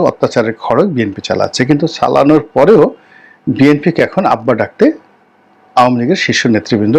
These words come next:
বাধ্য হচ্ছে। এবং এখন তারা আর জিয়াউর রহমান সাহেবকে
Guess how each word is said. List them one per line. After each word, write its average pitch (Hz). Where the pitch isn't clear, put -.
বাধ্য 101
হচ্ছে। -
এবং 156
এখন 220
তারা 156
আর 143
জিয়াউর 131
রহমান 151
সাহেবকে 127